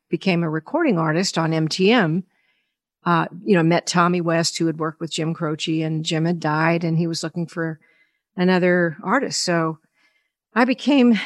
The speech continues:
that artist, and, and we had a, had a great ride on M T M Records for as long as it lasted, which was about three years. And then it folded, and that was my next big fail. <laughs>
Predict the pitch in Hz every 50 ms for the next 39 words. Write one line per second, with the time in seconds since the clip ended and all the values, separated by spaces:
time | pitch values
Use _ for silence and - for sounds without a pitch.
0 | - - 220 240 233 226 - 202 196 202 254 302 - - - 190 175 175 165 -
1 | - 185 170 165 170 165 - - 170 175 180 190 190 175 175 165 165 196 185 156
2 | 147 196 208 214 - 190 190 190 202 202 202 214 202 180 165 170 175 180 185 180
3 | - - 190 185 196 208 208 220 226 214 - _ _ _ _ _ - 185 190 202
4 | - - 247 247 226 - - - 165 160 151 165 165 165 165 165 165 151 175 135
5 | 117 151 147 156 170 - - 208 196 185 180 160 - 170 160 151 165 151 160 151
6 | - - - - 170 165 160 156 156 160 175 220 262 277 294 226 214 185 170 185
7 | 185 190 180 - - 208 262 - _ - - - 170 160 156 151 151 175 214 254
8 | 240 _ _ _ _ _ _ _ _ _ _ _ _ _ - 165 170 170 165 170
9 | 170 165 160 185 180 151 185 220 240 285 285 - - - - 185 185 170 170 165
10 | - - 190 170 160 151 - - - - - - - -